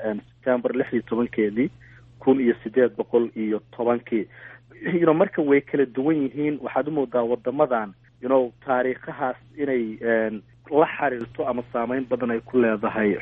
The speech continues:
xusitaanka maalmahan. Een, waxaa la xusi jiray labadaas maalmood oo keliya laga soo bilaabo kun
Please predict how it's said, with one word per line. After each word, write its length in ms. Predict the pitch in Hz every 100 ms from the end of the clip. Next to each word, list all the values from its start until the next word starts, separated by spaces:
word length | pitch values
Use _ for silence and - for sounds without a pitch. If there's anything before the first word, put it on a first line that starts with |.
| -
xusitaanka 640 | 110 113 - 123 110 -
maalmahan. 640 | 107 107 107 120 120 156 233 _ _ -
Een, 480 | 123 120 120 120 117 _ _ -
waxaa 260 | 135 151 147
la 100 | 143
xusi 240 | 214 - 127
jiray 240 | 131 139
labadaas 400 | 139 147 160 147 -
maalmood 380 | 135 127 135 135
oo 120 | 120 -
keliya 420 | - 156 170 139 -
laga 220 | 117 131 147
soo 120 | 135
bilaabo 420 | 117 120 117 113 113 -
kun 240 | - 160